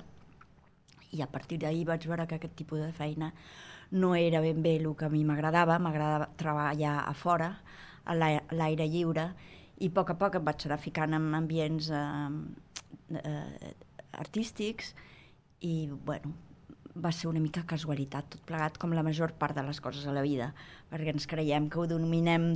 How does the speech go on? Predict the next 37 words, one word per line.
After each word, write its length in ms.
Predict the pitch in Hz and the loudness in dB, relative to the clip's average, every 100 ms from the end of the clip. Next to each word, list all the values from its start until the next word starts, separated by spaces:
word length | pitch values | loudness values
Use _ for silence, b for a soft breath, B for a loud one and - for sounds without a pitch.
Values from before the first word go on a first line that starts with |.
| 170 | 4
tot 320 | 165 175 180 | 6 6 4
i 60 | 196 | 0
la 80 | 165 | 2
veritat 400 | 151 156 156 156 | 0 0 0 0
és 160 | 165 165 | -6 -2
una 120 | 156 | 0
mica 220 | 147 147 147 | 0 0 -4
casual 480 | 139 143 127 135 151 B B - | -4 -2 0 -2 -4 B B -8
en 140 | 175 165 | -2 0
què 80 | 165 | 0
treballem 480 | 170 151 147 139 143 | 0 0 2 0 -2
al 80 | |
final, 300 | - 147 143 - | -4 -4 -4 -6
sobretot 460 | 147 139 147 139 | -6 -6 -6 -4
jo, 140 | 143 139 | -4 -4
que 80 | 160 | -6
tampoc 320 | 143 139 - | -6 -8 -8
vaig 180 | 143 - | -8 -8
estudiar 340 | - 175 156 151 | -8 -4 -2 -2
una 120 | 147 | -4
cosa 180 | 143 147 | -6 -4
concreta, 480 | 151 139 143 143 135 | -4 -4 -4 -4 -6
vaig 180 | 131 - | -8 -8
començar 300 | 143 139 135 | -6 -4 -4
diverses 300 | 143 151 143 | -4 -6 -6
coses, 320 | 151 143 139 | -8 -8 -8
no 100 | 147 | -8
les 100 | 143 | -8
vaig 200 | 139 - 139 | -10 -10 -8
acabar, 300 | 151 170 180 B B B B B B - | -4 -4 -6 B B B B B B -8
i 100 | 185 | -4
vaig 200 | 165 - | -4 -4
posar 220 | 170 175 | -4 -2
aviat 280 | 156 147 147 | 0 0 0
a 80 | 151 | -4
treballar 520 | 151 147 147 147 139 143 - - - | -2 -2 -2 -2 -4 -8 -16 -12 -6
per 220 | 156 | -6